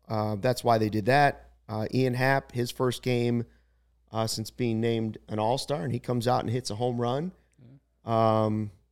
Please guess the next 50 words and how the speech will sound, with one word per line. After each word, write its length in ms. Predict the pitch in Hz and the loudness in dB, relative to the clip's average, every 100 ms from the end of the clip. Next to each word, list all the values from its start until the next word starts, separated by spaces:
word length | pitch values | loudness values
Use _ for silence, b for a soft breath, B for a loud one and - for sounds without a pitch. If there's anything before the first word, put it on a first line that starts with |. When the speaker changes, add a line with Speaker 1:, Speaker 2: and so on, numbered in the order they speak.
| _ _ _ 98 | _ _ _ -10
Speaker 1:
nobody 220 | 107 104 | -6 -4
had 240 | 110 123 | -2 0
him 100 | 131 | 0
in 80 | 113 | 0
Who 120 | 104 | 0
You 140 | 113 113 | 0 0
Got, 320 | 117 147 214 _ | -2 -2 -6 _
but 120 | - | -12
Speaker 2:
Nobody 280 | 98 107 117 | -10 -10 -8
had 240 | 113 95 92 | -8 -10 -12
him. 160 | 92 | -4
Speaker 1:
but 120 | 98 139 | 4 4
it 20 | |
was 160 | 139 131 | 6 6
nice 240 | 147 147 | 4 4
to 80 | - | 0
see, 280 | - 135 131 | -2 0 0
you 80 | - | 4
know, 120 | 131 | 4
I, 180 | 107 113 - _ _ _ _ _ _ _ | 6 2 -2 _ _ _ _ _ _ _
he 100 | 139 | 2
got 120 | 147 | 6
a 60 | 131 | 8
nice 280 | 135 127 | 6 6
ovation, 640 | 127 113 127 123 127 120 123 - _ | 2 4 4 4 2 0 -2 -6 _
uh, 280 | 110 107 110 - | -4 -2 -2 -2
recognizing 640 | 123 117 110 113 107 107 | 0 0 -2 -2 -2 -4
that 120 | 107 92 | -6 -6
he's 200 | 104 98 | -6 -4
an 80 | |
All-Star, 580 | 107 120 - 117 113 110 b b b | 0 0 0 -2 0 -2 b b b
hits 220 | - 131 127 | -8 -4 2
a 20 | |
home 240 | 123 113 | 2 4
run. 240 | 113 107 107 | 2 2 0
So 240 | - 104 - | -2 -4 -2
a, 120 | 107 | -4
a 120 | - 113 | 0 4
nice 220 | 131 131 | 4 4
game 200 | - 113 | 0 -2
for 140 | 101 | -2
him, 320 | 104 107 98 92 | 0 0 0 0
but, 280 | 92 85 _ _ _ _ _ _ _ | -2 -2 _ _ _ _ _ _ _
um, 480 | - 101 98 98 90 101 _ _ _ _ _ _ _ _ _ _ _ _ _ _ _ _ | -4 -2 0 -2 -6 -10 _ _ _ _ _ _ _ _ _ _ _ _ _ _ _ _
you 80 | 165 | -2
know, 80 | 147 | 0
there 100 | 165 | 0
wasn't 280 | 208 170 | -2 -2
a 40 | 139 | -2
ton 460 | - - - 151 | -4 -10 -6 -6